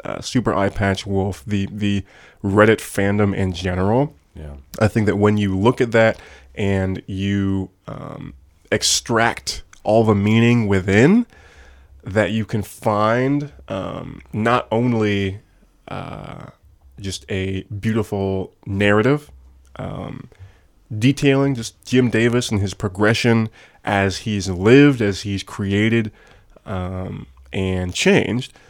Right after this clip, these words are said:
Speaker 1: but you can also find, even in just looking at the meaning behind the forgiveness of John, you can find inspiration, you can find, um, how art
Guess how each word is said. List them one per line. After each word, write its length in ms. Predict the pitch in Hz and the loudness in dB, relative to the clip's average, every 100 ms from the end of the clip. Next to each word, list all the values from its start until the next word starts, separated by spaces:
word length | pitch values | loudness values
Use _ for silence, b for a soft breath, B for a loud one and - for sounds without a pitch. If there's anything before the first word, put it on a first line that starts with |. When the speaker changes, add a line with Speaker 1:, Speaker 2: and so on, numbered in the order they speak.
| b | b
Speaker 1:
but 100 | - | 0
you 80 | 123 | 2
can 140 | 113 113 | 2 0
also 400 | 107 113 - 110 | 0 0 -2 -6
find, 460 | - 110 107 107 107 | -4 -2 0 0 -2
even 440 | 151 170 165 160 | -2 0 2 0
in 340 | - 123 113 | 0 0 0
just 680 | 101 101 110 127 139 - - | -2 -2 0 2 0 -2 -8
looking 460 | 107 104 113 110 104 | -6 -4 -4 -2 -2
at 280 | 95 92 - - | -2 -6 -8 -8
the 80 | |
meaning 400 | 104 107 113 110 | -6 -4 -2 -2
behind 640 | 98 92 98 98 98 95 92 b b b b _ | -4 -8 -6 -4 -4 -4 -8 b b b b _
the 160 | 101 95 | -8 -8
forgiveness 480 | 101 92 98 95 | -6 -6 -6 -6
of 80 | 101 | -10
John, 500 | 90 98 - - - | -10 -10 -10 -12 -12
you 120 | - 101 | -10 -6
can 180 | 104 | -4
find 680 | 95 - 98 98 98 98 95 - _ _ _ _ _ _ | -6 -4 -2 -2 0 -2 -4 -10 _ _ _ _ _ _
inspiration, 1000 | 117 120 - 113 98 101 98 101 98 98 - | 2 2 2 2 4 2 0 -2 -2 -4 -8
you 180 | 101 | -10
can 220 | 101 101 95 | -6 -6 -8
find, 800 | - 98 98 98 98 92 - - | -6 -6 -4 -6 -6 -10 -14 -16
um, 420 | - 85 82 80 - | -12 -10 -10 -12 -16
how 560 | - - 95 98 92 90 - | -10 -4 0 0 0 -4 2
art 400 | 101 117 - | 4 4 0